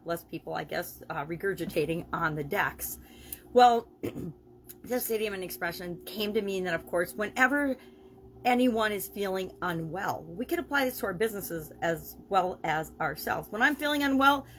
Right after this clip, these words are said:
I grab my comfy robes and I hunker down with some nice hot tea. My, my kids taught me how to make this crazy, uh, tea that, that really helps with colds and congestion and, and things like that. But, uh,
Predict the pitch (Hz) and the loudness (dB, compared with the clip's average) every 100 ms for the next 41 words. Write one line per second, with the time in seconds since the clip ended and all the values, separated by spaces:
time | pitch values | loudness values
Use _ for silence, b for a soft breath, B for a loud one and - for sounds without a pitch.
0 | B 165 202 220 214 226 226 226 202 220 | B -8 -4 -2 -2 -2 -2 -2 2 2
1 | 220 202 202 190 180 - 175 175 214 - | 2 -2 -4 -4 -4 -6 -4 -4 -2 0
2 | 214 214 208 208 196 196 180 190 208 - | 2 6 6 4 -2 -4 -2 -2 -2 -4
3 | - 214 214 - - B B - - 247 | 0 4 4 0 -14 B B -10 -2 0
4 | 240 240 202 175 170 - B B B - | 0 0 -2 -4 -6 -8 B B B -8
5 | 190 233 - 233 214 220 220 202 202 190 | 2 2 2 0 0 0 -2 0 -2 -4
6 | 175 - - - 240 247 226 170 175 170 | -6 -8 -8 2 4 4 2 0 -2 -2
7 | 160 B B B - 139 120 - - - | -6 B B B -4 0 0 -2 -8 -20
8 | - - - - - 254 208 175 175 - | -20 -20 -16 -6 -2 0 0 0 -2 -6
9 | - - 185 - 220 247 190 208 190 - | -14 0 0 4 4 4 2 0 -4 -8
10 | 170 - 185 180 170 160 165 151 156 - | -10 -4 0 0 -2 -6 -8 -6 -8 -8
11 | 156 143 143 - 156 - 151 151 135 143 | -8 -8 -10 -10 -10 -6 -6 -6 -8 -8
12 | - 143 135 135 - - 143 - 147 | -6 -4 -2 -2 -4 -6 -6 -6 -8